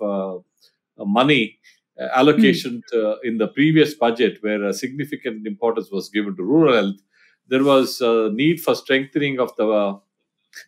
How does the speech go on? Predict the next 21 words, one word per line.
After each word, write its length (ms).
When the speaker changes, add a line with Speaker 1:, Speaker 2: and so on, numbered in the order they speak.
Speaker 1:
uh, 120
P 340
H 200
Cs 340
or 100
the 100
primary 460
health 220
centers, 680
taluka 440
hospitals, 520
district 340
hospitals. 680
And 240
most 260
importantly, 680
we 120
had 260
to 100
bridge 580
the 400